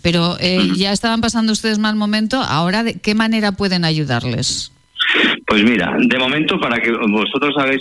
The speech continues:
Speaker 2: una idea, eh, y eso sé que lo quería dejar muy claro, una agencia de viajes, para que te hagas una idea, va a recibir con este porcentaje de ayudas media, una agencia media, ¿eh? Mil euros duran-, por toda la pandemia. Esa es la ayuda que vamos a tener.
Speaker 1: Madre mía.
Speaker 2: Esas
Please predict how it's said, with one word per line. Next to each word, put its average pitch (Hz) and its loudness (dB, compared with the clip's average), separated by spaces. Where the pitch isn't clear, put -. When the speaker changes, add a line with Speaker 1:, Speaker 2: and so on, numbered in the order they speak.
Speaker 2:
una 131 2
idea, 135 0
eh, 107 0
y 117 2
eso 123 0
sé 110 -2
que 107 -2
lo 98 -2
quería 95 0
dejar 101 0
muy 107 4
claro, 113 0
una 151 6
agencia 143 2
de 127 2
viajes, 139 0
para 104 2
que 95 0
te 92 0
hagas 113 2
una 123 6
idea, 135 2
va 131 2
a 135 0
recibir 113 2
con 113 0
este 131 -2
porcentaje 127 0
de 113 0
ayudas 131 0
media, 117 6
una 120 4
agencia 123 2
media, 98 2
¿eh? 165 -2
Mil 180 4
euros 196 0
duran-, 120 0
por - 0
toda 135 0
la 123 0
pandemia. 85 0
Esa - 0
es 147 4
la 135 2
ayuda 101 4
que 92 0
vamos 92 2
a 110 -2
tener. - -2
Speaker 1:
Madre 147 0
mía. 131 4
Speaker 2:
Esas 127 2